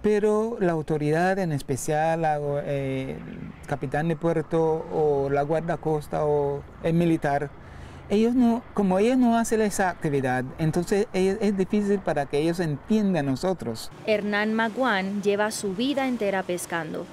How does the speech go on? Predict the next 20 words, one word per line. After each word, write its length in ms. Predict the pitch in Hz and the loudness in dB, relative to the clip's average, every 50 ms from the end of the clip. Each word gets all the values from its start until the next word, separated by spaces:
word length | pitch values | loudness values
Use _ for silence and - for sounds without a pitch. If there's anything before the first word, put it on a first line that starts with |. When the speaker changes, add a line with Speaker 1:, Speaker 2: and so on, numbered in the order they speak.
| - - - - | -18 -20 -18 -12
Speaker 2:
Su 160 | - - 254 | -6 -4 -4
sentir 460 | 233 - 240 220 214 214 240 262 285 294 | -2 0 0 0 0 -2 -2 -2 0 0
es 120 | 302 294 | 0 0
que 120 | - 285 | 0 0
las 180 | 262 220 202 - | 0 0 0 0
autoridades 720 | 208 190 185 185 180 180 185 185 185 190 214 226 226 226 226 | -2 -6 -4 -4 -4 -2 -2 0 2 2 2 2 2 0 -2
en 140 | 208 185 180 | -4 -6 -4
la 140 | 170 175 | -2 -2
isla 340 | 196 214 220 - 220 208 202 | -2 -2 -2 0 0 0 0
les 220 | 202 196 190 185 - | 0 -2 -2 -4 -2
quieren 340 | - 226 226 226 220 214 208 - | 0 0 0 0 0 -4 -6 -6
imponer 680 | - 262 277 277 262 - 185 180 190 208 214 208 202 - | -4 -4 -2 -2 -4 -4 -4 -4 -2 0 0 -2 -2 -4
cuándo 480 | - - 226 240 254 294 285 247 208 | -4 0 0 2 2 2 0 0 -2
pueden 360 | 190 - 208 214 214 208 190 | 0 0 0 0 0 0 -4
salir 320 | 185 180 165 170 185 190 190 | -6 -6 -4 -2 0 0 0
a 60 | 180 | -2
pescar 500 | - - 160 - - - 240 277 294 285 - | -2 -4 -6 -6 -4 -2 -2 -2 -2 -4 -6
y 120 | - 202 185 | -8 -8 -6
cuándo 460 | - - 202 185 180 175 170 165 160 | -2 -2 0 0 0 -2 -4 -4 -4
no. 220 | 160 156 151 147 | -6 -8 -10 -10